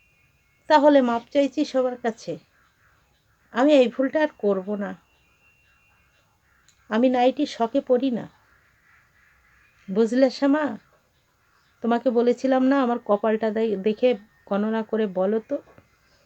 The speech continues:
তুমি বলতে পারোনি, পারবেও না, কেননা সে ক্ষমতা তোমার নেই। আজকালকার দিনে কেউ খুশি নয়,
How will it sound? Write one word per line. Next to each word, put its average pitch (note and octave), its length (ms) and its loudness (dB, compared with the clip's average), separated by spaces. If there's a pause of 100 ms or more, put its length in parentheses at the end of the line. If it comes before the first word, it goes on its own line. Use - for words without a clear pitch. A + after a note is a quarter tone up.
(460)
তুমি G#3+ 180 2
বলতে A#3+ 300 2
পারোনি, C#4 440 2 (160)
পারবেও B3 420 6
না, D3+ 120 -6 (800)
কেননা A3+ 360 0 (380)
সে - 180 -4
ক্ষমতা A#3+ 420 -2
তোমার A3+ 280 -2
নেই। G#3+ 300 2 (2250)
আজকালকার C#4 640 0
দিনে G3 220 0 (960)
কেউ C4+ 120 10
খুশি - 440 0
নয়, F3+ 280 -2